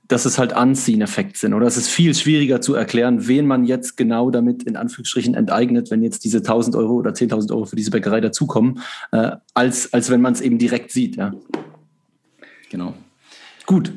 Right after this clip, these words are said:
Speaker 2: Genau, also dann, dann mal zum Thema, äh, Deflation. Also wir haben's ja schon etwas angeschnitten. Also, äh, kannst du noch mal erklären, wa-, warum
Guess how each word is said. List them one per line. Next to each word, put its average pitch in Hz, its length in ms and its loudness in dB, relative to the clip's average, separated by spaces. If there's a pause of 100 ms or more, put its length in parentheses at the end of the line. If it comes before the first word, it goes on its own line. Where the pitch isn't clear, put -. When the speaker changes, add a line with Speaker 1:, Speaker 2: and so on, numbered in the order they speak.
(640)
Speaker 2:
Genau, 131 180 4
also 123 240 0
dann, 131 240 2
dann 127 320 2
mal 127 160 0
zum 127 140 0
Thema, 113 340 0
äh, 101 280 0
Deflation. 113 600 0
Also 104 140 0
wir 104 80 2
haben's 110 100 0
ja 139 60 0
schon 120 160 0
etwas 104 300 -4
angeschnitten. 76 580 -4
Also, 98 500 -2 (160)
äh, 98 360 0
kannst 113 180 -2
du 143 40 4
noch 135 40 4
mal 127 100 2
erklären, 117 380 0
wa-, 117 100 -2
warum 143 680 0